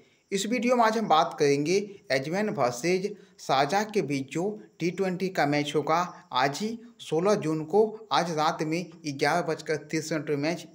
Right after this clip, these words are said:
स्टार्ट होगा। इस मैच का आपको फ्रेंड्स फुल प्रिपरेशन देंगे, प्लेइंग इलेवन देंगे, बैटिंग ऑर्डर देंगे, बताएंगे आपको पिच रिपोर्ट और फ्रेंड्स आपको बताऊंगा इसी वीडियो में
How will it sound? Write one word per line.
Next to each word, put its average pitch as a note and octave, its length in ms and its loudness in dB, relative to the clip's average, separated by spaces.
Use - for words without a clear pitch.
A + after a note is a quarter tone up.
स्टार्ट A#2+ 360 -4
होगा। A#2+ 480 -6
इस G#3+ 160 0
मैच A#3+ 200 0
का A#3+ 200 4
आपको A#3+ 260 4
फ्रेंड्स A3+ 480 0
फुल A3+ 160 2
प्रिपरेशन E3 440 2
देंगे, D#3+ 380 0
प्लेइंग E3+ 560 0
इलेवन F3 220 2
देंगे, D3+ 520 0
बैटिंग F#3 360 2
ऑर्डर F3+ 160 2
देंगे, D3+ 540 0
बताएंगे D#3 480 0
आपको F3+ 320 0
पिच C#3+ 260 -6
रिपोर्ट A3+ 440 0
और F#3 220 6
फ्रेंड्स G#3 420 -2
आपको D3 400 0
बताऊंगा D3+ 960 0
इसी G#3+ 200 -2
वीडियो F3+ 420 0
में G#3 280 -2